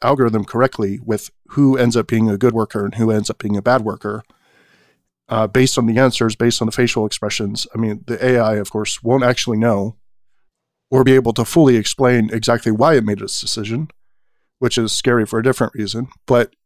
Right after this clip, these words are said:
if it could look at all those different factors and say yes or no, or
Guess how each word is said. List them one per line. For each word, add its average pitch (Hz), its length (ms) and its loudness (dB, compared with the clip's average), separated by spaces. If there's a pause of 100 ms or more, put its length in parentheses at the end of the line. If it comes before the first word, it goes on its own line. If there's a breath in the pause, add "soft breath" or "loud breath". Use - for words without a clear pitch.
(280)
if 127 160 0
it 151 40 0
could 147 140 2
look 151 180 2
at 123 80 4
all 123 160 4
those 131 180 4
different 117 300 -4
factors 110 420 -6
and 110 100 -4
say 98 340 -6 (140)
yes 120 360 2
or 110 100 0
no, 107 400 2
or 113 300 2